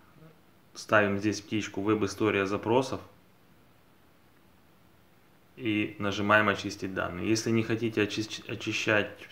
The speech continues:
всю другую, там кэш, э, загрузки и все прочее, то ставим птичку только "Веб-история запросов". Нажимаем "Очистить данные".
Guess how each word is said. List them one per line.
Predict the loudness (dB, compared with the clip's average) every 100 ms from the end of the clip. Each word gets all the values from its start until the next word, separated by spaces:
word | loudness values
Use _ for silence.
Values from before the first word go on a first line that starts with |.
| -6
всю | -2
другую, | 0 0 2 2 2
там | 0
кэш, | 0 2 2 2 -2 -6 -10 -14 -20 -20 -20 -20 -20 -20 -14
э, | -10 -6 -6 -6 -6 -8
загрузки | -4 -2 0 2 2 0 -4
и | -4
все | -2
прочее, | 0 2 2 2 -4
то | 0 -2
ставим | 0 0 0 0
птичку | -2 -2 -4
только | -4 -4 -2
"Веб-история | -2 -2 -4 -2 0 0
запросов". | -2 -4 -6 -6 -12 -20 _ _ _ -20 -20 _ -8
Нажимаем | -4 0 2 4
"Очистить | 2 0 -4 -6 -6
данные". | -4 -4 -8